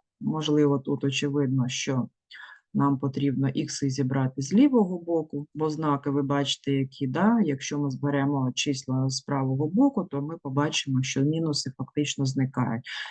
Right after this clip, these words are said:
Отже, я переписую <clears throat> ті доданки, які ми не змінювали, одна друга ікс і сім, і далі плануємо, дивимося уважно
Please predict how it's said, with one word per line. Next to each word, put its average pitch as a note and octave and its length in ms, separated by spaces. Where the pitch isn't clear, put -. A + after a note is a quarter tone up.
Отже, B2+ 340
я E3 180
переписую C3+ 800
<clears throat> D#3+ 200
ті D#3+ 140
доданки, C#3 560
які C#3 340
ми C3 140
не D#3 180
змінювали, D3 760
одна F#3+ 340
друга F#3 400
ікс F3+ 360
і F3 60
сім, E3 500
і C#4 240
далі E3+ 400
плануємо, D3 760
дивимося C#3+ 640
уважно E3 580